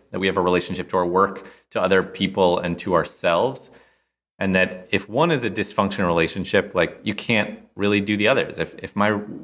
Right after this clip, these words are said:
relationship with work is dysfunctional and I'm, you know, working a hundred hours a week and, and not able to s-,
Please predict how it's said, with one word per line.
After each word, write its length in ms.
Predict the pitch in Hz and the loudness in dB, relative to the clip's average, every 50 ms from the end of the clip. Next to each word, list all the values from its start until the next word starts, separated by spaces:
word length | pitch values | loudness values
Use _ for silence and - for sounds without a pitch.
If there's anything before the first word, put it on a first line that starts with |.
| - - | -10 -4
relationship 560 | 104 98 98 98 95 98 107 92 95 92 - | 0 2 2 2 2 0 -2 -4 -4 -2 -2
with 120 | 95 90 | -2 -2
work 300 | 98 92 101 104 98 - | 2 2 2 4 4 2
is 100 | 98 85 | -2 -2
dysfunctional 760 | - 101 90 - - - 92 95 95 - - 92 92 92 92 | 0 -2 -2 -2 0 0 0 0 0 -2 0 0 0 2 2
and 100 | 90 87 | 2 2
I'm, 180 | 87 87 85 82 - - - _ _ _ _ _ _ _ _ _ _ _ _ | 2 0 0 -4 -8 -18 -20 _ _ _ _ _ _ _ _ _ _ _ _
you 120 | - 101 92 | 0 2 2
know, 240 | 80 80 80 - - - _ _ _ _ _ _ _ _ - | 2 2 0 -4 -8 -14 _ _ _ _ _ _ _ _ -12
working 760 | - - - - - - - 113 110 110 113 110 - 110 101 | -10 -8 -8 -8 -10 -10 -8 -2 0 2 2 2 2 0 2
a 40 | 98 | 0
hundred 260 | 92 110 107 101 98 | 0 0 0 0 2
hours 300 | 98 98 95 95 95 90 98 | 2 2 2 2 0 -2 -2
a 60 | 95 | -2
week 320 | 98 110 113 110 101 104 | 0 2 2 0 0 0
and, 340 | - 95 92 92 92 101 101 | 0 0 2 2 0 0 0
and 460 | 90 90 90 87 87 90 92 - - | 0 0 0 0 0 -2 -2 -4 -4
not 260 | 95 95 98 104 - 104 | -2 0 0 0 0 0
able 180 | 101 98 101 92 | 0 0 0 -2
to 60 | 90 | -2
s-, 240 | - - - - | -2 -4 -6 -6